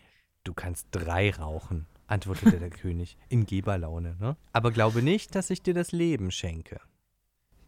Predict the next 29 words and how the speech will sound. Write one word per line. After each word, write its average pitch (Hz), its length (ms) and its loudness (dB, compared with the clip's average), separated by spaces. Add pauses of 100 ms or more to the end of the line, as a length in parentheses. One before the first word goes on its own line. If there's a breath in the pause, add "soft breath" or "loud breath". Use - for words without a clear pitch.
Da 135 360 2
zog - 360 -4
der 120 160 -2
Soldat 104 500 -2
seine 95 240 -4
Pfeife 120 480 -4
heraus 92 680 -6
und 104 200 -6
zündete 180 540 -4
sie 117 340 -8
an 98 200 -4
dem 92 200 -4
blauen 98 380 -2
Licht - 380 -8
an. 82 260 -12 (640 soft breath)
Und 101 380 -2 (140)
wie 107 180 -4
ein 101 140 -4
paar 95 180 -4
Ringel 110 260 -2
von 95 220 -4
Rauch 95 400 -4
aufgestiegen 92 760 -8
waren, 95 360 -6 (120)
ein 101 100 -8
paar 82 240 -10
Ringel, 95 400 -4
sehr 95 240 -4
schön, 90 280 -12